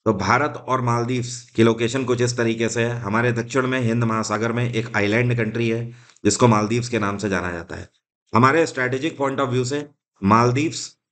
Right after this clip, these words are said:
के रिलेशन हमारे साथ हमेशा अच्छे होने चाहिए, जिसका सीधा सीधा फायदा हमें इंडियन ओशन पर हमेशा के लिए मिलता रहेगा। मालदीव्स में इस टाइम पर राष्ट्रपति हैं इब्राहिम मोहम्मद सोली।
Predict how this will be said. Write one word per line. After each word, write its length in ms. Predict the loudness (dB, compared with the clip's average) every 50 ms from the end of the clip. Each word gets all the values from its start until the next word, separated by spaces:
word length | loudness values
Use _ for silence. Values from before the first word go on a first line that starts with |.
| _ 4
के 80 | 4 4
रिलेशन 400 | 6 4 2 2 0 -2 -2 0
हमारे 280 | 0 0 0 0 -2
साथ 180 | -2 0 -2 -2
हमेशा 360 | -2 -2 -4 -4 -2 -2 -2
अच्छे 240 | -2 -2 -2 0 0
होने 240 | 2 2 0 -2 -2
चाहिए, 300 | -2 -2 -4 -4 -4 -6 -8 -12 -16 -20 -20 _ _ _ _
जिसका 600 | 4 4 4 4 4 2 2 2 2 0 -4 -12 _ _ _ -6
सीधा 320 | 0 4 4 6 6 6
सीधा 240 | 4 4 0 0 0 0
फायदा 300 | 0 0 0 0 0 0
हमें 320 | -2 -2 -4 -6 -6 -4
इंडियन 300 | -2 0 0 0 2 2
ओशन 300 | 0 0 -2 -2 -4 -2
पर 140 | -2 -2 -2
हमेशा 340 | -2 -2 -4 -4 -2 -4 -4
के 100 | -2 -2
लिए 140 | -2 0
मिलता 260 | 0 0 -2 -2 -6 -8
रहेगा। 320 | -8 -8 -10 -10 -12 -14 -14 _ _ _ _ _ _ _ _ _ _ _ _ _ _ _ _ 0
मालदीव्स 440 | 2 4 4 4 2 0 0 0 -2
में 100 | -2 0
इस 180 | 0 -2 -2
टाइम 200 | -2 -2 -2 0 -2
पर 80 | 0
राष्ट्रपति 420 | 0 -2 -2 -2 -4 -6 -4 -2 0
हैं 240 | 0 0 -2 -2 -2
इब्राहिम 420 | -4 -4 0 2 2 2 2 0 -2
मोहम्मद 320 | -2 -2 -2 -2 -4 -4 -4
सोली। 400 | -4 -4 -4 -4 -4 -10 -10